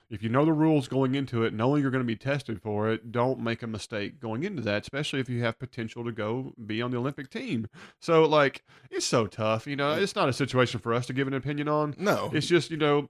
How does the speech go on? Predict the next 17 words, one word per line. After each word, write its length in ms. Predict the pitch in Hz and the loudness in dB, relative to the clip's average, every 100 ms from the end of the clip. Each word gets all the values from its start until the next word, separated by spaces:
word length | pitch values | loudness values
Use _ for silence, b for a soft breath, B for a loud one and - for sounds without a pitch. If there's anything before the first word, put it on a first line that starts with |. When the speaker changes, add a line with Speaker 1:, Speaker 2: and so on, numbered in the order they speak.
| 139 | -4
Speaker 1:
everybody's 320 | 156 185 175 | 2 4 4
gonna 140 | 151 | 0
have 260 | 120 113 131 | 0 0 0
their 100 | 151 | -2
opinion 300 | 151 156 156 | -2 -4 -4
on 80 | 156 | -2
this. 260 | 160 156 - 117 | -2 -4 -4 2
I 160 | 160 | 4
just 200 | 160 127 | 4 2
see 200 | 143 127 | 0 -4
the 200 | 110 107 | -4 -6
end 220 | 131 185 | -2 0
result 440 | 160 113 117 110 - - | 0 0 0 0 -6 -10
is 120 | 117 | -8
sad 460 | - - 107 110 117 | -6 -4 -2 -2 -6
for 100 | 113 | -10
me, 280 | 107 95 | -10 -12